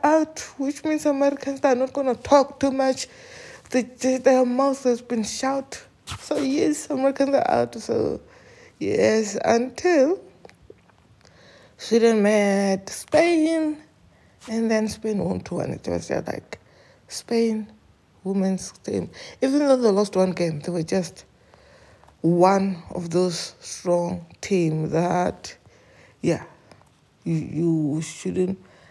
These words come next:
have underestimated them at all, right? So England, if I can s-, check,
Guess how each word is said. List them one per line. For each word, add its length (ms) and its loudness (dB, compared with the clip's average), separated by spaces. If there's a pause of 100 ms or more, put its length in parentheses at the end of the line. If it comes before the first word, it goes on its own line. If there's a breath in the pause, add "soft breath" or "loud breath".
have 260 0 (120)
underestimated 1800 -2 (520 soft breath)
them 340 0 (160)
at 300 -4 (260)
all, 400 -4
right? 420 -4 (600 soft breath)
So 480 2 (1700 soft breath)
England, 640 4
if 220 0
I 140 4
can 280 -4
s-, 560 -12 (460)
check, 360 0